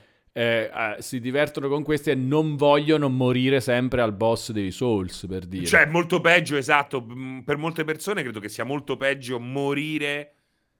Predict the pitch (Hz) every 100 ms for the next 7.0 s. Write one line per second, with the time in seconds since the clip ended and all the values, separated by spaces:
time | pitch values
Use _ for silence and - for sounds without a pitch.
0 | _ 113 135 143 139 156 160 147 143 147
1 | 143 135 131 139 139 143 147 143 139 -
2 | 151 143 139 _ _ 139 - 135 - 110
3 | _ 110 135 117 135 143 143 131 139 135
4 | 131 131 131 131 127 127 131 - 101 98
5 | 98 95 98 95 95 92 92 87 80 87
6 | 98 98 92 85 98 131 127 131 -